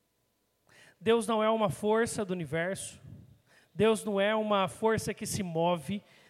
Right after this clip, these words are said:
Deus é alguém. A Bíblia diz de Jesus, um ser humano, que era cem por cento homem, cem por cento Deus, e que viveu entre nós, é alguém.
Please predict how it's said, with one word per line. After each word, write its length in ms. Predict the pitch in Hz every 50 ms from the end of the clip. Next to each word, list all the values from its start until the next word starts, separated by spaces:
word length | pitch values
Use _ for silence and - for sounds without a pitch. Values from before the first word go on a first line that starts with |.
| _ _
Deus 340 | - 151 220 233 233 202 185
é 80 | 226 226
alguém. 720 | 226 254 240 214 175 139 160 202 214 214 202 165 127 123 - - _ _ _ _ _ _ _ _ _ _ _ _ _ _ _ _ _ _ _ _ _ _ _ _ _ _ _ _ _ _ _ _ _ _ _ _ _ _ _ _ _ _ _ _ _ _ _ _ _ _ _ _ _ _ _ _ _ _ - - -
A 120 | - 196
Bíblia 260 | 165 220 254 247 233 208
diz 220 | 180 233 233 196
de 120 | 180 202
Jesus, 1040 | 196 170 226 226 208 180 156 143 131 147 233 254 247 226 175 147 - - - - - _ _ _ _ _ -
um 140 | - 196 208
ser 340 | - - - - 247 247 240
humano, 640 | 226 214 202 185 190 202 226 226 214 170 135 113 - - - _ _ _ _ _ _ _ _ _ _ _ _ _ _ -
que 80 | - 196
era 140 | 196 202 196
cem 260 | - - 247 254 254
por 160 | 247 240 220
cento 380 | - - 220 226 220 - - 190
homem, 360 | 185 202 220 226 226 208 208
cem 220 | - - 226 220
por 180 | 214 - 208 185
cento 360 | - - 208 202 196 - 185
Deus, 600 | 147 143 170 185 202 190 143 117 - - - - _ - - - - -
e 80 | - 196
que 160 | - - 240
viveu 360 | 196 220 220 170 208 240 247
entre 260 | 247 240 - 233 226 196
nós, 400 | 180 180 196 214 220 196 156 190
é 40 |
alguém. 600 | 202 214 226 208 170 147 170 185 208 220 196 127